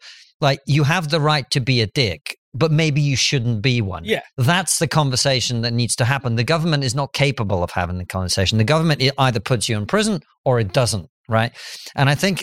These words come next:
Speaker 1: the reason we're having all these discussions and we're seeing more and more of this rubbish is that we've given over our agency to the government so much in all these other areas. And increasingly we demand that it take over new ones
Speaker 2: Yeah.
Speaker 1: and do more and more.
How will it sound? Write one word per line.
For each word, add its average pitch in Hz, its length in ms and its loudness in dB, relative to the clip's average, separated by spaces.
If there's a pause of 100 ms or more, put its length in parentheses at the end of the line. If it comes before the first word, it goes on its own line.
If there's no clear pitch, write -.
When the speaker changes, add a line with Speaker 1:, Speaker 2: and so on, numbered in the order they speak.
(140)
Speaker 1:
the 139 220 0
reason 160 340 0
we're 135 140 2
having 143 360 0
all 120 120 0
these 110 160 0
discussions 117 560 0
and 98 80 -2
we're 107 80 0
seeing 117 260 0
more 120 380 2
and 107 80 0
more 110 220 2
of 95 80 -4
this 98 180 -4
rubbish 120 360 0 (480)
is 127 220 2
that 131 220 -2
we've 120 260 0 (100)
given 151 360 2
over 120 500 0
our 110 180 2
agency 117 580 0
to - 120 -2
the 104 140 0
government 107 440 0
so 110 280 2
much 110 320 0
in 113 140 -4
all 113 200 0
these 104 160 0
other 101 180 2
areas. 113 440 2 (360)
And 131 140 2
increasingly 131 640 0
we 113 140 0
demand 123 440 2
that 117 140 2
it 120 100 -2
take 123 240 -2
over 117 180 0
new 131 220 2
ones 101 400 0
Speaker 2:
Yeah. 147 240 -2
Speaker 1:
and 123 220 2
do 120 180 2
more 117 300 2
and 110 100 0
more. 120 280 0